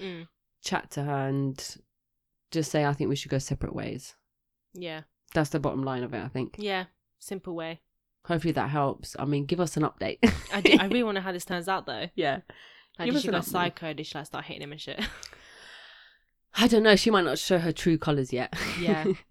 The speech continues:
Speaker 1: She might, like, just
Speaker 2: 'Cause she's probably just started saying, "Where are you?" You know?
Speaker 1: Or not.
Speaker 2: Yeah, maybe.
Speaker 1: I have a feeling it's gonna turn psycho.
Speaker 2: Dun, dun, dun. <laughs>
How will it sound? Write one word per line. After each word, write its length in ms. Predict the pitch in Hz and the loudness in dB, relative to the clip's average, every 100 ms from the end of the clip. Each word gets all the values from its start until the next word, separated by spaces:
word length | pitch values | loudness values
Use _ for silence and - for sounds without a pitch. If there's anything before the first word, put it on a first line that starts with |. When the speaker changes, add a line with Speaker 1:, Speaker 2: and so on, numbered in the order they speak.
| - | -20
Speaker 1:
She 160 | - | -14
might, 180 | 165 160 | -10 -8
like, 180 | 151 143 - - - | -6 -8 -10 -14 -16
just 280 | 151 - | -16 -10
Speaker 2:
'Cause 200 | - 180 | -4 -2
she's 120 | 190 - | -2 4
probably 220 | 202 180 | 6 6
just 220 | 170 - | 4 4
started 440 | - 170 151 147 | 8 8 8 4
saying, 340 | - 151 139 143 | 2 2 2 0
"Where 180 | 139 127 | 0 0
are 140 | 120 | -2
you?" 300 | 123 123 143 156 _ _ _ _ - | -4 -6 -6 -10 _ _ _ _ -6
You 160 | 135 | -4
know? 140 | 117 117 | -2 0
Speaker 1:
Or 120 | 147 | -2
not. 320 | 147 143 143 _ _ _ _ _ _ _ _ 147 | -4 -10 -12 _ _ _ _ _ _ _ _ -6
Speaker 2:
Yeah, 200 | 131 123 | -2 -2
maybe. 320 | 127 117 123 | -4 -4 -4
Speaker 1:
I 40 | 180 | -4
have 100 | 165 | -4
a 20 | |
feeling 160 | 180 | -8
it's 80 | 156 | -8
gonna 140 | 160 151 | -10 -10
turn 320 | - 156 147 | -10 -10 -10
psycho. 680 | - - 151 147 - 143 143 _ _ _ _ _ _ _ _ _ _ _ _ - - - - - - | -10 -8 -8 -8 -12 -12 -12 _ _ _ _ _ _ _ _ _ _ _ _ -20 -16 -14 -16 -14 0
Speaker 2:
Dun, 200 | 165 151 | 2 2
dun, 220 | 143 135 | 0 -2
dun. 1400 | 151 180 170 175 190 196 302 277 302 294 - 285 349 | -2 -2 -2 -2 4 12 12 12 12 12 10 8 6
<laughs> 40 | 349 | 4